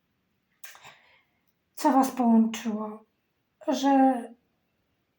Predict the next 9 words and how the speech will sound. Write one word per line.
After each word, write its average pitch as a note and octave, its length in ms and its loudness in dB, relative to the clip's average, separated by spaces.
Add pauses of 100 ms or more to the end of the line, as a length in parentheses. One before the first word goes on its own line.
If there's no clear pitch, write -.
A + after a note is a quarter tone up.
(1160)
y, B3+ 340 -4 (400)
też D#4+ 360 -2
wiele D4 360 2
w A#3 40 -6
życiu C4+ 280 -2
swoim B3+ 340 -4
przeszliście. A3 1080 -4 (420)
Po C#4 100 0
prostu, C#4 920 -2